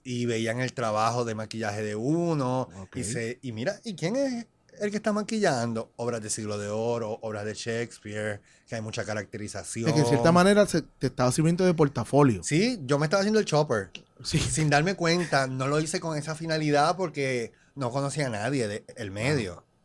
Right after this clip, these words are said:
Speaker 2: Tu trabajo, tu trabajo estaba hablando solo.
Speaker 1: Y hasta que luego de esa oportunidad que me da Idalia, me lleva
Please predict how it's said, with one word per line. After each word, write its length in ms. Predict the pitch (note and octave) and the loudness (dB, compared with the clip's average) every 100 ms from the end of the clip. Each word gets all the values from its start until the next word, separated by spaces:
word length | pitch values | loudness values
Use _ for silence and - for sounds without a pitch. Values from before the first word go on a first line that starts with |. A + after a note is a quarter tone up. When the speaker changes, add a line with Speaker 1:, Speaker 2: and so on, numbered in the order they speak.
| _ | _
Speaker 2:
Tu 120 | B2+ | -6
trabajo, 500 | A#2+ A#2+ B2 E3 F3+ | -2 2 4 6 6
tu 280 | - - D3+ | 2 -6 -4
trabajo 280 | C#3 C#3+ F#3+ | 2 4 4
estaba 280 | F3+ C#3+ D3 | 4 4 4
hablando 340 | D3+ D#3 C#3 | 4 0 0
solo. 320 | - G2 D2 _ | -4 -8 -10 _
Speaker 1:
Y 280 | E3 G#3+ A#3+ | -4 0 4
hasta 1160 | F3+ C#3+ D3 C3 C3 B2+ A#2+ A#2 A#2 A2+ A2+ A2+ | 4 4 4 4 4 4 4 2 0 0 -2 -6
que 100 | - | -4
luego 300 | B2+ B2+ C#3 | -2 0 0
de 140 | D#3 D#3+ | 0 -2
esa 200 | E3 F3+ | -4 -2
oportunidad 440 | E3+ E3 F3 E3+ E3 | -4 -4 -4 -4 -2
que 100 | E3+ | 0
me 120 | E3+ | 2
da 220 | E3+ E3 - _ _ _ | 2 0 -6 _ _ _
Idalia, 600 | F3 F#3 G3+ G3 E3+ D#3+ C#3+ | 0 4 6 6 6 2 0
me 240 | C#3+ B2+ | -4 -2
lleva 1200 | B2+ C3+ D3 D#3+ D#3+ D#3 D3 C3+ B2+ A#2 A2+ D3+ | -2 -2 2 2 4 4 4 4 2 -2 -6 -10